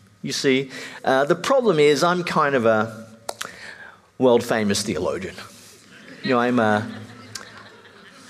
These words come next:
I'm kind of a big deal. In fact, in fact, I'm, I'm not, I'm not joking. Last week, I was in another airport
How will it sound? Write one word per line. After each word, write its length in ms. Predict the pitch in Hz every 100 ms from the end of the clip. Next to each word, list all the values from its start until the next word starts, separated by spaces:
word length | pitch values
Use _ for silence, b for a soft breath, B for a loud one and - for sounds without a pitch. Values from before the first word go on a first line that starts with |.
| - -
I'm 140 | 143
kind 220 | 160 156
of 60 | 113
a 40 |
big 180 | 101 95
deal. 300 | 98 78 - - - - - - - - - - - - - - - - B B B B -
In 140 | 214
fact, 420 | 208 330 294 233
in 160 | 247 254
fact, 260 | 277 262 247
I'm, 120 | 254
I'm 120 | 285
not, 140 | 294
I'm 80 | -
not 160 | 285 220
joking. 480 | 254 220 196 151 156
Last 440 | 214 285 381 -
week, 240 | 254 233
I 200 | 214 254
was 200 | 320 294
in 120 | 240 233
another 400 | 220 254 262 247
airport 640 | 262 262 - 147 156